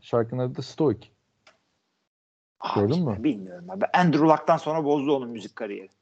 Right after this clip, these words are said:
Speaker 1: Ama o bayağı iyi şarkıydı. Şimdi eskisi gibi olsa koyardın arkaya.
Speaker 2: Evet,
Speaker 1: Şarkıyı.
Speaker 2: öyle olsa. Evet.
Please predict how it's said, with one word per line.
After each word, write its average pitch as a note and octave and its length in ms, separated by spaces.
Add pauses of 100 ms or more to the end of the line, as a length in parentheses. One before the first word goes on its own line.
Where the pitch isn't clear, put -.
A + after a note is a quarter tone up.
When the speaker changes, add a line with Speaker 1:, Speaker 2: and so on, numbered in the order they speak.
Speaker 1:
Ama G#2 360
o G2 40
bayağı G2 260
iyi F#2+ 80
şarkıydı. E2+ 600
Şimdi F#2+ 420
eskisi G2+ 580
gibi F#2+ 140
olsa F#2 260
koyardın F#2+ 440
arkaya. E2 360
Speaker 2:
Evet, E2+ 100 (1300)
Speaker 1:
Şarkıyı. - 480
Speaker 2:
öyle A2+ 220
olsa. A2+ 380 (220)
Evet. G#2 180